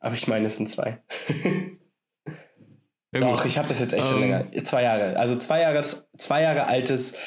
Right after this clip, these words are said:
Speaker 1: Android-basiertes OnePlus sechs Handy. So. Du?
Speaker 2: Easy.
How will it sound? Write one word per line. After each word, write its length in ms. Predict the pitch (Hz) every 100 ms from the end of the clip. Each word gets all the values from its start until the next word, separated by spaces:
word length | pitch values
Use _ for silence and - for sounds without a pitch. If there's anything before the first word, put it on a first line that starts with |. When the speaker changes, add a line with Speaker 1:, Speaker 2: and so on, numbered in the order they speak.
| - -
Speaker 1:
Android-basiertes 840 | 143 160 151 135 127 123 127 120 -
OnePlus 680 | 113 117 - 110 107 - -
sechs 280 | 98 -
Handy. 400 | 107 104 92 95 - _
So. 400 | - 110 92 - - _ - _ _ _ _
Du? 480 | 120 170 - - - _ _ _ _ _ _ _ _ _ _
Speaker 2:
Easy. 320 | - 117 95